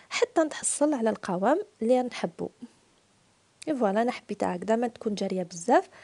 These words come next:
ما تكون طريه بزاف، حتى تذوب لي كامل وتترحى. وشوفوا شحال تجي خفيفه، يعني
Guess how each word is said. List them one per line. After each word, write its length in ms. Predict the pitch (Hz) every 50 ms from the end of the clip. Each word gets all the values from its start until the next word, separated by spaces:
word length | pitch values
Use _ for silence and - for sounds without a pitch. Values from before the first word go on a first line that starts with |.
| - - - _ -
ما 100 | 294 330
تكون 280 | 330 - - - 330 - - -
طريه 260 | 220 247 233 226 214
بزاف، 540 | 190 185 185 175 - 247 330 440 - - - -
حتى 380 | - - - - _ - 269
تذوب 300 | 202 190 196 262 240 226
لي 120 | 233 226 220
كامل 680 | - - 233 233 226 226 226 226 220 220 226 285 381 453 - - -
وتترحى. 540 | 339 330 - - - 196 185 - - - - - _
وشوفوا 280 | - - - - - 285
شحال 320 | - - - 254 233 220
تجي 140 | - - 311
خفيفه، 420 | - - - - 196 190 - - 190
يعني 340 | 190 190 202 254 330 359